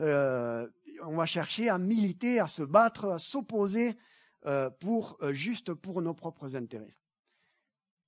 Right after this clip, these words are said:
Est-ce vraiment ça le, le, le, l'objectif de Dieu ?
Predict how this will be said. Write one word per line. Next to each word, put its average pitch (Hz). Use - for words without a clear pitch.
Est-ce 139
vraiment 127
ça 160
le, 135
le, 110
le, 110
l'objectif 117
de 120
Dieu ? 120